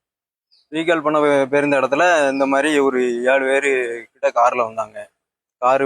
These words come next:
பைக்கு எல்லாத்துலயுமே வந்தாங்க. வந்த இடத்துல இப்படி என் தம்பியை வந்து வெட்டிட்டாங்க. இப்ப என்ன சொல்ல, கோர்ட்லயே வந்து பாதுகாப்பு இல்ல. கோர்ட்ல எதுக்கு வராங்க வேற வாய்தாக்கு? போலீஸ் பாதுகாப்பு கிட்ட தான் வராங்க.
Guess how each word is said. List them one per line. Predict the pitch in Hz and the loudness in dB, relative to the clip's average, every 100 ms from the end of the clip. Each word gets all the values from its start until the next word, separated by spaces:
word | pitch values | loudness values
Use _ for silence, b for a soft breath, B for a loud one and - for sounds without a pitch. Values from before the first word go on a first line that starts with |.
| 123 | 0
பைக்கு | 123 123 123 | -2 0 0
எல்லாத்துலயுமே | 117 113 123 117 | 0 -2 -4 -4
வந்தாங்க. | 110 107 110 110 _ _ _ _ _ _ - | -4 -6 -6 -10 _ _ _ _ _ _ -12
வந்த | 135 151 | -4 0
இடத்துல | 143 143 165 | 0 0 0
இப்படி | 135 139 135 127 | 2 2 2 2
என் | 123 120 | 0 -2
தம்பியை | 120 135 | 0 0
வந்து | 127 131 147 135 117 113 | 0 0 0 0 0 -4
வெட்டிட்டாங்க. | 120 120 117 107 107 107 _ _ _ _ _ _ _ _ _ _ _ _ _ _ | -8 -8 -8 -8 -12 -16 _ _ _ _ _ _ _ _ _ _ _ _ _ _
இப்ப | _ 117 117 | _ -10 -6
என்ன | 117 143 | -2 0
சொல்ல, | 156 147 | 0 0
கோர்ட்லயே | 151 156 156 151 165 175 151 | 0 -2 -2 0 2 2 0
வந்து | 151 147 | -2 0
பாதுகாப்பு | 131 143 143 135 | 2 2 0 -2
இல்ல. | 113 110 - - - - - - _ - - | -6 -6 -6 -10 -12 -12 -12 -14 _ -6 0
கோர்ட்ல | 151 156 156 | 0 2 2
எதுக்கு | 147 151 | 2 2
வராங்க | 139 131 131 123 | 2 2 0 2
வேற | 120 120 120 _ _ _ - | 2 0 -6 _ _ _ -4
வாய்தாக்கு? | 120 123 117 113 - | 0 0 -2 -6 -4
போலீஸ் | 135 139 - | -2 -2 0
பாதுகாப்பு | 120 127 120 107 120 113 | 2 2 0 -4 -10 -8
கிட்ட | 120 120 120 | -6 -2 0
தான் | 117 | 0
வராங்க. | 110 107 | -4 -8